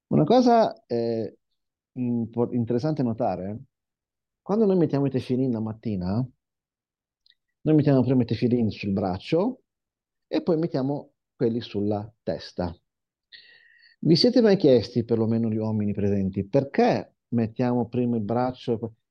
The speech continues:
la testa è più importante del braccio? Dovremmo mettere, secondo la logica, prima i tefillin sulla testa e poi soltanto sul braccio. Che comunque il cuore, comunque la testa è prima del cuore, se vogliamo metterla anche questo.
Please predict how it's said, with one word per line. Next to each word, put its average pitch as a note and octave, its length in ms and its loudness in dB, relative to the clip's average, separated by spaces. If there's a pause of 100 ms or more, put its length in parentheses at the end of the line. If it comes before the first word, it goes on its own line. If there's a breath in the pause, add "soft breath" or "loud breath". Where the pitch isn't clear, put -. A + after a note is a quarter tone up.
(240)
la C#3+ 160 -4
testa B3+ 300 -2
è C#3 40 -4
più C3 80 -2
importante A2+ 540 -6
del F#2 100 -8
braccio? F2+ 360 -10
Dovremmo C3 400 6
mettere, C#3 480 2
secondo G2+ 720 -4 (120)
la A2 120 -2
logica, G2 520 -6 (400)
prima B3 320 2
i C#3 60 -2
tefillin A#2+ 400 -2
sulla A2+ 300 -6
testa C3+ 800 -4 (520)
e F3 160 -6
poi G#4 240 -2
soltanto G#2 460 -8
sul F#2+ 160 -16
braccio. F#2 600 -10 (1160)
Che - 160 0
comunque D3 340 6
il C#3+ 80 -2
cuore, F#3 280 4
comunque B2 280 -2
la A2 80 -2
testa F3+ 320 0
è - 20 -10
prima B2+ 200 -6
del G#2 140 -10
cuore, F#2 360 -2 (180)
se - 160 -14
vogliamo A2 240 -2
metterla G#2+ 300 -4
anche G#2 240 -4
questo. G2 320 -4